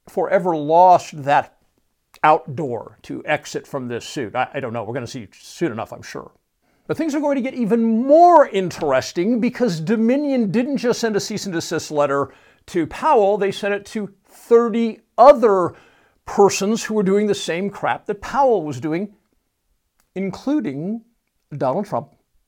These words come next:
at the White House. I don't know that this is gonna happen, but I wanna be clear that it is completely within the realm of legal possibility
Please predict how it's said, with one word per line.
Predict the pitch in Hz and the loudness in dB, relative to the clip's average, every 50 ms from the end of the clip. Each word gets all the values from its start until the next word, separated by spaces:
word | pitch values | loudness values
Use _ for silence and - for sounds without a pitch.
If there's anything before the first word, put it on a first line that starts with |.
| _ - | _ -10
at | 123 - | -10 -8
the | - | -6
White | 170 190 202 196 | -8 -8 -8 -10
House. | 113 - - - - _ _ - - | -14 -18 -18 -20 -20 _ _ -10 -2
I | - 180 | 2 4
don't | 208 233 | 6 8
know | 240 247 | 8 6
that | 247 277 180 | 6 4 0
this | 247 254 214 | 0 -2 -2
is | 220 226 | -2 0
gonna | 226 262 - | 0 0 2
happen, | 180 170 143 - 185 190 | 2 2 2 0 0 0
but | 170 180 160 | 2 2 2
I | 160 | 4
wanna | 156 175 175 196 | 2 2 0 -2
be | 170 156 180 180 175 | -4 -6 -8 -8 -8
clear | - - - - 277 285 254 214 190 196 | -8 -10 -6 -2 0 0 2 4 2 2
that | 170 180 175 | 2 0 -2
it | 165 | -4
is | 165 - | -6 -6
completely | - 190 - 185 220 226 233 | -6 -4 -2 -2 -2 -2 -2
within | 233 226 196 - 240 226 | -4 -2 -2 0 0 0
the | 208 202 | 0 0
realm | 180 151 139 147 190 208 226 220 | 0 0 4 6 8 8 8 6
of | 220 185 | 2 0
legal | 156 170 214 220 220 233 | 0 0 0 0 0 -2
possibility | - - - 208 202 190 - - 208 160 208 226 196 160 120 113 110 113 - | -2 0 4 4 4 4 2 -2 2 6 6 8 8 6 2 -4 -10 -14 -20